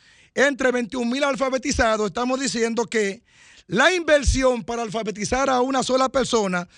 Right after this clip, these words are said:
son ciento cuarenta y un mil pesos. Estamos diciendo que anteriormente eran nueve mil pesos y que ahora son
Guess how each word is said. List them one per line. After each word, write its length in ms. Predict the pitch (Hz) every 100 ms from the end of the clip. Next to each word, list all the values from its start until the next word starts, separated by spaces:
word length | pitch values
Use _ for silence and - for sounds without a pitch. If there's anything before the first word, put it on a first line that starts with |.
| - -
son 400 | - 269 285 330
ciento 640 | - 240 269 294 262 294
cuarenta 460 | 247 277 262 254 254
y 40 |
un 220 | 254 240
mil 240 | 247 285 269
pesos. 640 | 247 277 - 190 131 - _ _ - - - -
Estamos 480 | 214 - 320 359 359
diciendo 480 | 277 277 262 240
que 100 | 196
anteriormente 1300 | 226 220 175 208 220 330 339 339 285 208 220 220 247 _ _ _ _ _ _ _ _ _
eran 360 | 220 285 320 302
nueve 420 | 294 285 254 240
mil 240 | 294 330
pesos 800 | - 294 262 - 214 233 - - _ _ _ _
y 140 | 247 262
que 100 | 277
ahora 400 | 262 262 277 285
son 440 | - 269 285 339